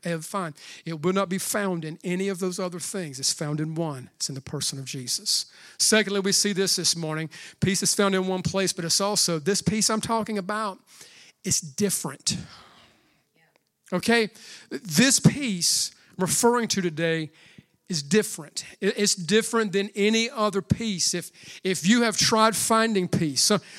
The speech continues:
some of those things I've, I, I just listed off, some of you have done it. We've all maybe been there. And some of you, maybe you still are. But, but if you've tried to find it in those places, you know that I'm speaking truth right now.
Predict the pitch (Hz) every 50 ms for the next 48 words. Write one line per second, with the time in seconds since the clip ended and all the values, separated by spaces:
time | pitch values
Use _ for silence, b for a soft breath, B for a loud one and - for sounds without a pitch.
0 | B B - - 226 233 226 214 220 214 - - - 226 220 208 175 196 196 190
1 | 185 170 165 185 175 180 180 175 165 156 180 170 - 196 202 214 226 - - -
2 | 220 202 202 196 202 180 147 147 - - - - _ B B B B B B -
3 | - - 220 226 220 190 220 214 208 220 190 175 214 214 214 196 165 175 190 156
4 | 196 208 220 208 175 220 214 202 208 165 147 170 214 220 226 214 196 175 165 151
5 | 131 - _ B B B B B B B 185 190 180 - 214 214 214 175 208 214
6 | 277 - _ _ 220 180 185 190 190 170 196 190 208 190 - - 226 208 196 190
7 | 185 196 208 165 143 151 - B B B B B B 160 175 226 226 190 165 214
8 | 220 208 202 - - 202 208 - - - - 214 226 233 226 233 214 - - -
9 | 226 214 220 226 202 196 190 190 190 180 180 175 - - - - 214 214 202 -
10 | 180 151 135 175 220 240 220 208 220 220 226 208 180 185 185 180 - - - -
11 | 214 208 - - 165 - - - - 220 233 220 - - 165 156 156 160 147 151
12 | 156 156 156 147